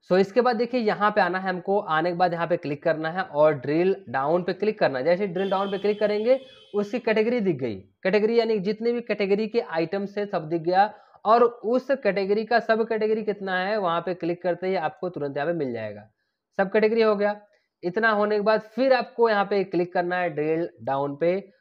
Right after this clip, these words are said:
ऑटोमेटिक देखिए उसके आइटम्स आ गए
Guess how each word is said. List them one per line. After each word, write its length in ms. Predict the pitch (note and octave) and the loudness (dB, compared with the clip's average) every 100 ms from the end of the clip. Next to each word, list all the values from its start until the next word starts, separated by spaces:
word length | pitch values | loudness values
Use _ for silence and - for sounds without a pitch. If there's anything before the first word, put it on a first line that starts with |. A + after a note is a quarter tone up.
| _ - | _ -8
ऑटोमेटिक 500 | C3 C#3 C3+ C#3+ C#3+ | -6 -4 -6 -6 -8
देखिए 240 | C#3 D#3+ | -6 -4
उसके 360 | D#3 D3 - F#3 - | -4 -4 -8 -8 -4
आइटम्स 480 | D#3+ E3 G#3 G#3 G#3 | -6 -4 -6 -2 0
आ 120 | D#3 | 0
गए 200 | C3+ | -2